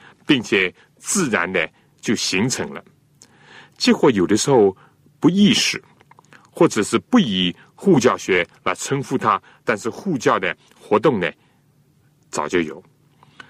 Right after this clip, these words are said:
圣经既是这样的指示，不要怕人的威吓，也不要惊慌，只要心里尊基督为圣。有人问你们心中盼望的缘由，就要常做准备，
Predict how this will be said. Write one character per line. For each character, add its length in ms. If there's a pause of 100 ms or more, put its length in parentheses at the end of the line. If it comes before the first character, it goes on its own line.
(300)
圣 240
经 200
既 160
是 120
这 140
样 100
的 80
指 220
示， 320 (460)
不 80
要 160
怕 220
人 180
的 100
威 240
吓， 180 (640)
也 160
不 80
要 120
惊 280
慌， 400 (760)
只 160
要 160
心 320
里 160
尊 500 (240)
基 240
督 200
为 160
圣。 200 (720)
有 180
人 180
问 160
你 100
们 140
心 300
中 280
盼 280
望 180
的 60
缘 340
由， 260 (720)
就 140
要 60
常 360
做 160
准 280
备， 260